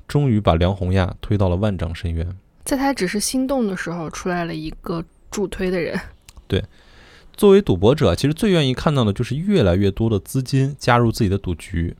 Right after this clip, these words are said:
Speaker 1: 于连河盯着表妹仅剩的一点点家底啊，就打算拉她入伙。于是呢，他经常就在梁红亚面前吹嘘自己的赌博啊，如何如何厉害。他甚至还给梁红亚说：“我曾经只用了一天一夜的时间就赢到了两百万。”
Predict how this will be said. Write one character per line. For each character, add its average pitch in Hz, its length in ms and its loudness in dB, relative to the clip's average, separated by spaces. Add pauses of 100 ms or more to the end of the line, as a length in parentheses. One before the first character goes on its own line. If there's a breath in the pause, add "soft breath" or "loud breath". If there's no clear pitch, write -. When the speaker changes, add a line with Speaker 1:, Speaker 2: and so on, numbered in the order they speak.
(140)
Speaker 1:
于 120 140 4
连 185 180 4
河 156 160 0
盯 - 180 -2
着 160 80 2
表 92 220 0
妹 117 140 2
仅 92 200 -2
剩 131 160 -2
的 120 60 2
一 113 60 2
点 101 140 0
点 101 140 -2
家 110 240 -2
底 104 120 -6
啊， - 120 -10 (160)
就 - 120 -8
打 95 120 -2
算 95 240 -4
拉 107 140 4
她 123 100 0
入 123 160 2
伙。 - 200 -6 (720 soft breath)
于 117 120 2
是 208 180 0
呢， 156 120 2
他 143 100 0
经 220 260 0
常 110 220 -2
就 117 80 0
在 117 140 4
梁 98 160 4
红 117 140 2
亚 123 100 2
面 117 180 0
前 95 200 -4
吹 117 260 0
嘘 110 240 0
自 117 140 0
己 90 100 2
的 101 120 2
赌 95 140 -6
博 92 180 -2
啊， 95 120 -2
如 101 180 0
何 110 120 2
如 104 140 2
何 107 120 4
厉 123 160 6
害。 95 180 0 (160 soft breath)
他 - 120 -2
甚 143 160 0
至 127 80 0
还 113 100 2
给 110 100 2
梁 95 140 2
红 117 120 2
亚 120 120 2
说 113 160 0
：“我 92 100 0
曾 101 160 0
经 127 140 0
只 110 100 -4
用 101 140 4
了 98 80 2
一 143 140 -4
天 135 340 -2
一 104 220 -2
夜 156 100 4
的 98 100 2
时 - 140 -10
间 92 180 -2
就 107 120 -2
赢 92 120 0
到 110 120 2
了 92 80 4
两 87 360 0
百 104 140 4
万。” 98 180 -6